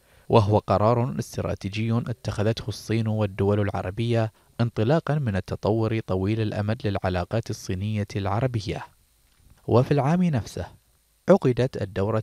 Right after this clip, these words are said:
الأولى للاجتماع الوزاري للمنتدى في مقر جامعة الدول العربية بالقاهرة، الأمر الذي أدى إلى تفعيل المنتدى بشكل رسمي بهدف تعزيز الحوار والتعاون بين الصين والدول العربية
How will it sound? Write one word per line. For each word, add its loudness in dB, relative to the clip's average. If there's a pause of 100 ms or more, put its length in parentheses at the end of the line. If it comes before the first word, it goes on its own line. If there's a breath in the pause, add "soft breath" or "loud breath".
الأولى -2
للاجتماع -4
الوزاري -2
للمنتدى -2
في -4
مقر -4
جامعة -2
الدول 0
العربية -4
بالقاهرة، 0 (460 soft breath)
الأمر 0
الذي -2
أدى 0
إلى 0
تفعيل -2
المنتدى 0
بشكل -2
رسمي -2 (440 loud breath)
بهدف 0
تعزيز 0
الحوار 0
والتعاون 0
بين 0
الصين -4
والدول 0
العربية 0